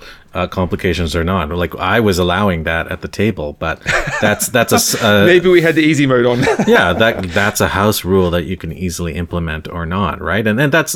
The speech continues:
Speaker 1: another beauty of tabletop role-playing games. Like, I can turn on easy mode with having, without having to tell you guys at the table that I'm turning on easy mode, right? If I, 'cause maybe sometimes I want the party to succeed, and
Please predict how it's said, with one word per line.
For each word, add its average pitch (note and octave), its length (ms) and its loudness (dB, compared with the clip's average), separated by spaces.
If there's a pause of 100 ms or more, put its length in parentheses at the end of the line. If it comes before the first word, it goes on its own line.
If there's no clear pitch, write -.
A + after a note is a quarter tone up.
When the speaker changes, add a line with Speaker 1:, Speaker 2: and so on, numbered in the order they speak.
Speaker 1:
another A#2+ 420 2
beauty F2+ 520 -4 (260)
of F#2 140 -4
tabletop - 540 -4
role-playing G2 400 -2
games. D#2+ 360 -12
Like, E2 380 -10 (420)
I G2 220 0
can G#2 240 0
turn G#2 320 2
on F#2+ 240 2
easy G2+ 260 0
mode E2+ 240 -2
with F2 140 -6
having, F#2 440 -4
without G2 300 -2
having F2 240 -4
to - 100 -16
tell F2+ 200 -4
you F#2 180 -4
guys - 480 -10 (640)
at F2+ 140 -4
the F#2+ 60 -6
table F2 520 0 (220)
that F2 120 -2
I'm E2 160 -2
turning D#2+ 280 -4
on D2+ 180 -8
easy F2 240 -2
mode, D#2 320 -8
right? F#2+ 200 -2
If F2+ 200 -4
I, G#2 140 -2
'cause F#2+ 300 -2 (340)
maybe G#2 320 0
sometimes C3+ 460 0
I A#2+ 120 2
want A#2 540 -2 (220)
the F2 80 -8
party D#2+ 340 -6
to - 100 -12
succeed, - 560 -12
and E2+ 180 -8